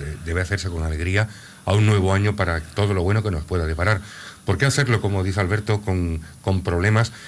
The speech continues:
eh, con, eh, con violencia? Y no solamente, como decía, de física, no. Se trata de eso,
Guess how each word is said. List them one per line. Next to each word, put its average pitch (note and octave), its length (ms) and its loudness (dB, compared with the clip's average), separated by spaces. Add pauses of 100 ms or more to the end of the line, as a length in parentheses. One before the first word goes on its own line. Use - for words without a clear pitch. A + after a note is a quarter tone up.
(180)
eh, F#2+ 220 2
con, F2+ 320 2
eh, E2+ 100 0
con E2+ 200 -2
violencia? G#2 420 2
Y - 20 4
no G#2 100 2
solamente, G2 360 0
como F2 240 -2
decía, E2+ 480 -2
de D#2+ 180 -4
física, G#2+ 300 -2
no. A#2 120 4 (320)
Se - 60 -12
trata A2 220 0
de A2 100 2
eso, F#2 240 0